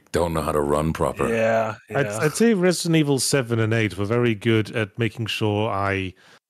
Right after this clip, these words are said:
Speaker 3: was constantly felt like I was about to run out of ammo without actually running out.
Speaker 2: Yeah, yeah. Yeah, maybe that's just something Capcom's good at.
Speaker 3: Hmm.
Speaker 1: Hmm.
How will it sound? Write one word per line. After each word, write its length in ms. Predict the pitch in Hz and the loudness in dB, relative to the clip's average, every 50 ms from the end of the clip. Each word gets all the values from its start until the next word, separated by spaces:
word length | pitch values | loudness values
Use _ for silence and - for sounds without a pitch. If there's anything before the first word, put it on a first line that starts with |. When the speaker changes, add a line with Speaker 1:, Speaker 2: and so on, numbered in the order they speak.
| - | -10
Speaker 3:
was 160 | - 110 98 | -8 -8 -8
constantly 400 | - - 143 143 135 - 131 127 120 | -4 -2 -2 0 0 0 0 0 0
felt 160 | - 131 120 | 2 0 0
like 100 | 120 110 | 0 2
I 80 | 107 110 | 2 0
was 140 | 110 107 104 | 0 0 0
about 260 | 92 104 120 127 117 | 0 0 0 -2 -2
to 60 | 101 | -2
run 160 | 98 101 101 | -2 -2 0
out 140 | 95 95 90 | 0 -2 -2
of 100 | 90 87 | -2 -2
ammo 280 | 95 90 87 92 95 101 | -4 -4 -2 -2 0 0
without 300 | 101 101 107 107 110 107 | 2 2 2 2 2 2
actually 400 | 110 107 101 - - - 110 107 | 0 0 -2 -4 -4 -2 -2 0
running 280 | 101 107 104 107 107 | 0 0 0 0 0
out. 260 | 110 101 87 85 - - _ _ _ _ _ _ _ - | 0 -2 -4 -4 -8 -12 _ _ _ _ _ _ _ -12
Speaker 2:
Yeah, 640 | 117 120 123 127 135 139 135 127 113 101 98 90 - - | -6 -4 -2 0 0 2 2 0 0 0 -2 -4 -6 -8
yeah. 500 | 110 110 113 110 110 107 101 98 98 95 - _ _ _ _ _ _ _ _ - | -8 -6 -4 -4 -4 -4 -6 -6 -8 -10 -14 _ _ _ _ _ _ _ _ -12
Yeah, 140 | 131 139 | -10 -8
maybe 140 | 135 113 110 | -6 -6 -6
that's 120 | 143 156 - | -6 -6 -8
just 120 | - - | -8 -10
something 200 | - 147 135 139 | -10 -10 -10 -12
Capcom's 420 | 131 - 131 131 - 135 120 117 - | -10 -10 -12 -12 -12 -12 -12 -12 -12
good 120 | - 123 | -12 -14
at. 160 | 117 - - - _ _ _ _ _ _ _ _ _ _ _ _ _ _ _ _ - | -14 -16 -18 -20 _ _ _ _ _ _ _ _ _ _ _ _ _ _ _ _ -10
Speaker 3:
Hmm. 180 | 160 151 120 98 | -8 -6 -6 -8
Speaker 1:
Hmm. 260 | - - 117 107 95 | -8 -6 -6 -6 -6